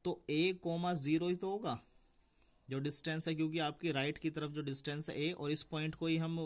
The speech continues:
वही डिस्टेंस का पॉइंट मानते हैं, तो ए कॉमा ज़ीरो, क्योंकि वाई की वैल्यू तो ज़ीरो होगी इस पॉइंट पे। तो अगर फोकस के पॉइंट लिखोगे तो वो क्या होगा? ए कॉमा ज़ीरो। अब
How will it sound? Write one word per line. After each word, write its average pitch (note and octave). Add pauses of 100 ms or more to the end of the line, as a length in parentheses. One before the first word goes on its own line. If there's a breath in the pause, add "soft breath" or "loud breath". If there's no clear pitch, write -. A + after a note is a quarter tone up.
(140)
वही C#3
डिस्टेंस D3+
का D#3
पॉइंट D3
मानते C3+
हैं, C#3+
तो C#3+
ए C3+
कॉमा D#3+
ज़ीरो, D#3+
क्योंकि D#3
वाई C#3
की C#3
वैल्यू D3+
तो D#3
ज़ीरो D#3+
होगी E3
इस F3
पॉइंट D#3+
पे। E3 (1200 loud breath)
तो B2+
अगर C#3+
फोकस D#3
के F3+
पॉइंट D3+
लिखोगे C3+ (380 soft breath)
तो D3
वो D#3
क्या D#3
होगा? D3
ए D3+
कॉमा D#3
ज़ीरो। A#2+ (200)
अब B2+